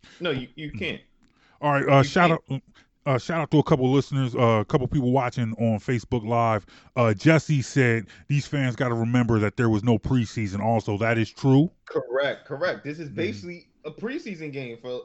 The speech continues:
Speaker 1: for everybody.
Speaker 2: Mm-hmm.
Speaker 1: You have
Speaker 2: This is a
Speaker 1: seen
Speaker 2: pre-
Speaker 1: a lot
Speaker 2: yeah.
Speaker 1: of different things going on. All these scores, and people gotta keep, keep this in mind. Eagles game, we can
Speaker 2: Mm-hmm.
Speaker 1: look at Eagles game and a whole bunch of other scores that happened,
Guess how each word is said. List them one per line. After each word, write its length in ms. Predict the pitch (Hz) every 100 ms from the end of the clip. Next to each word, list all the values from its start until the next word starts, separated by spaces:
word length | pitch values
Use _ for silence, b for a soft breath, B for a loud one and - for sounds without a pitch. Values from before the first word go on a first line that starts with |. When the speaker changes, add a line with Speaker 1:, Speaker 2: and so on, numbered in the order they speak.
| -
Speaker 1:
for 160 | 160
everybody. 520 | 180 247 214 120 92 -
Speaker 2:
Mm-hmm. 480 | 170 175 190 202
Speaker 1:
You 60 | 160
have 100 | 165
Speaker 2:
This 100 | 202
is 80 | 226
a 40 |
Speaker 1:
seen 20 | 196
Speaker 2:
pre- 140 | 247
Speaker 1:
a 40 | 202
lot 120 | 151 175
Speaker 2:
yeah. 60 | 123
Speaker 1:
of 40 |
different 320 | 180 - 170
things 240 | 185 180 160
going 280 | 160 170 156
on. 200 | 185 101 b b b -
All 240 | 185 254
these 180 | 247 214
scores, 420 | - 196 147 123
and 180 | 139 139
people 200 | 226 190
gotta 220 | 175 165 -
keep, 180 | 156 _
keep 180 | 175 -
this 140 | 156
in 80 | 139
mind. 260 | 127 95 76 _ -
Eagles 320 | 165 180 170
game, 560 | 156 156 156 151 147 143 _ _
we 80 | 120
can 80 | 110
Speaker 2:
Mm-hmm. 60 | 147
Speaker 1:
look 160 | 139 110
at 160 | 98 -
Eagles 320 | 147 147 131
game 300 | 135 135 120
and 80 | 101
a 80 |
whole 300 | 92 120 160 151
bunch 180 | 151
of 80 | 135
other 160 | 135 131
scores 360 | - 123 117
that 180 | 107 107
happened, 420 | 110 107 107 104